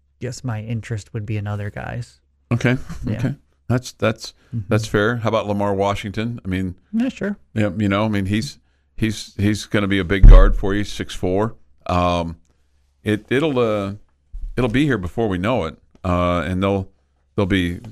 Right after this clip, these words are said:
Speaker 2: stuff that'll come out today because they're having, uh, their, uh, Big twelve media days today in Kansas City for both the men and the women. Um,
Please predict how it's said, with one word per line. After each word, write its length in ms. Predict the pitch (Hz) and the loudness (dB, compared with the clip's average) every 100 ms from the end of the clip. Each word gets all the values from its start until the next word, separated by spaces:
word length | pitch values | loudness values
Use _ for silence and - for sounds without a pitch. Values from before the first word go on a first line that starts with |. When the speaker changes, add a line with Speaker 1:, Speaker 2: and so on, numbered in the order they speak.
| - | -16
Speaker 2:
stuff 280 | - 90 - | -4 -2 -2
that'll 140 | 87 | -4
come 180 | - 87 | -4 -2
out 160 | 82 - | -2 -2
today 280 | 87 90 | -2 0
because 300 | 85 82 85 87 | -2 -4 -4 -2
they're 120 | 85 | -2
having, 380 | 87 80 80 80 | -2 -4 -4 -4
uh, 220 | 76 76 - _ _ - - _ | -4 -6 -12 _ _ -20 -20 _
their, 260 | 90 82 82 | -2 0 0
uh, 100 | 78 | -2
Big 180 | 78 85 | -4 -4
twelve 220 | - 82 | -2 -2
media 260 | 85 85 80 | -2 -2 -2
days 280 | 78 76 - | -2 -4 -6
today 320 | 82 78 76 | -4 -2 -4
in 80 | 76 | -6
Kansas 360 | - 80 76 - | -4 -4 -4 -4
City 220 | 82 80 | -4 -2
for 120 | 80 | -4
both 200 | 76 76 | -4 -4
the 100 | - | -4
men 400 | 71 80 80 80 - _ _ _ _ - | -4 -2 -2 -4 -10 _ _ _ _ -4
and 140 | 85 | -2
the 60 | 80 | 0
women. 400 | 85 87 78 73 _ _ _ - | -2 -2 -4 -10 _ _ _ -4
Um, 460 | 110 107 107 101 | 0 2 0 -4